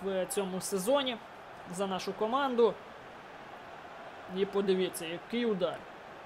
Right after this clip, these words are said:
Ну, дивний Очо, якщо че-, чесно. Щойно він витягнув такий нереальний якийсь удар Коноплянки, який розстрілював його. І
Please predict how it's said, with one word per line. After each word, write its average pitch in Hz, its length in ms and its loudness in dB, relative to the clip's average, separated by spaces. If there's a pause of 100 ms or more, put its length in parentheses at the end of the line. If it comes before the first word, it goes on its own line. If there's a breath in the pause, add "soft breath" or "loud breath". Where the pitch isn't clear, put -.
(880)
Ну, 202 100 2
дивний 233 360 0
Очо, 294 440 0
якщо 175 220 -2
че-, - 220 -6 (140)
чесно. - 360 0 (340)
Щойно 269 300 4
він 247 140 4
витягнув 226 460 2
такий 226 280 0
нереальний 196 760 0
якийсь 175 420 -6 (280)
удар 190 320 4 (240)
Коноплянки, 233 720 2 (720)
який 190 240 2
розстрілював 196 720 2
його. 165 200 -6 (500)
І 294 400 6